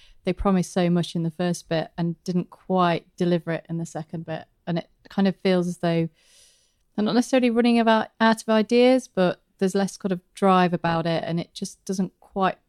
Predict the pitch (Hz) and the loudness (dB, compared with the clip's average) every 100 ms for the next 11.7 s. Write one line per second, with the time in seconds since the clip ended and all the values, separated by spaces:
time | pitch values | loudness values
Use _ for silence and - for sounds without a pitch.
0 | _ 202 190 185 180 175 170 180 170 - | _ 0 0 2 0 0 -2 -4 -4 -6
1 | 175 - 190 185 190 175 175 170 - 170 | -8 -4 -2 -2 -2 -4 -4 -8 -6 -4
2 | 165 160 156 165 165 - 175 - 170 - | -2 -4 -6 -8 -8 -6 -4 -4 -8 -4
3 | 175 170 170 170 - 170 160 160 160 156 | -4 -4 -6 -6 -6 -6 -4 -8 -10 -12
4 | 156 156 _ _ _ - - 196 - 196 | -14 -18 _ _ _ -14 -10 -6 0 0
5 | 190 190 185 180 180 _ _ _ _ _ | 2 0 0 0 -4 _ _ _ _ _
6 | 202 185 - 190 180 170 - - 185 180 | 0 0 0 -2 0 -4 -10 -10 -6 -2
7 | 180 175 - 175 - _ 247 269 262 262 | -2 -4 -2 -2 -2 _ -8 -4 -4 -4
8 | 262 262 - - - - - 240 226 220 | -4 -6 -10 -10 -10 -10 -4 -2 -2 -4
9 | 220 - 214 208 208 208 214 196 196 _ | -6 -6 -4 -2 -4 -8 -8 -8 -8 _
10 | _ - 214 214 208 202 190 190 185 190 | _ -8 -4 -4 -4 -6 -8 -8 -8 -10
11 | 185 180 180 - 190 190 185 | -10 -12 -12 -10 -10 -12 -14